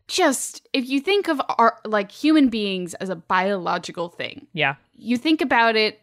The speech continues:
Speaker 1: and, like, you understand that, like, life wants to, like, propagate itself. And ideas are very much, like, a human concept of life.
Speaker 2: Yeah. Yeah.
Speaker 1: You know what I mean?
Speaker 2: Yeah, like,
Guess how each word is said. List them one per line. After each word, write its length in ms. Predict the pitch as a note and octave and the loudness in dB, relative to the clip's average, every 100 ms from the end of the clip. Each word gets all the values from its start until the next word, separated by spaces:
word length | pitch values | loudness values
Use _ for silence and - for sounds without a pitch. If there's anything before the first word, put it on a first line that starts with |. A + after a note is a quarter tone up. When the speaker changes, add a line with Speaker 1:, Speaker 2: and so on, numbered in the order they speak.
| _ | _
Speaker 1:
and, 100 | A3 | -4
like, 180 | A#3 A#3 - - | -2 -2 -6 -8
you 100 | F4 | -4
understand 420 | G#4+ G#4 - F4 | -2 -2 0 2
that, 120 | E4 B3+ | 4 2
like, 180 | A3 | 0
life 380 | G3+ G#3 B3 C4+ | 0 2 2 2
wants 300 | G#3+ A3 A3+ | 0 0 0
to, 160 | - G3+ | -4 -2
like, 220 | F3 E3+ _ _ | -2 -4 _ _
propagate 460 | - B3 A3 F3 - | 0 0 -2 -6 -6
itself. 540 | - - - - - _ - - | -8 -10 -10 -12 -20 _ -20 -6
And 260 | G3+ G3+ - - | -4 -4 -6 -2
ideas 720 | G3+ G#3+ G3 C#4 D4 C4 A#3 G#3+ | 2 2 2 4 6 4 2 2
are 180 | G3+ G3 | 2 2
very 340 | F3 F#3 G#3 | 2 2 2
much, 240 | G#3 F#3+ - | 2 -2 -4
like, 120 | F#3 | -6
a 60 | F#3 | -8
human 640 | - G#3 G#3 G3+ G3 F#3+ - _ _ _ | -6 -4 -2 0 -2 -6 -8 _ _ _
concept 580 | - - G3 F#3 F#3 - | -12 -4 -2 -2 -6 -8
of 120 | - | -12
life. 340 | D3+ - - - | -10 -10 -10 -6
Speaker 2:
Yeah. 180 | F#3 A#3+ _ _ _ _ _ _ | -4 -4 _ _ _ _ _ _
Yeah. 200 | F#3+ C4 | 0 0
Speaker 1:
You 140 | G3+ G#3 | 0 -2
know 80 | G3+ | -2
what 80 | |
I 60 | G3 | -2
mean? 260 | G3 G#3 A#3 - | -4 -6 -8 -12
Speaker 2:
Yeah, 340 | F3 G#3+ C4+ - | -2 0 0 -2
like, 160 | C3+ | -6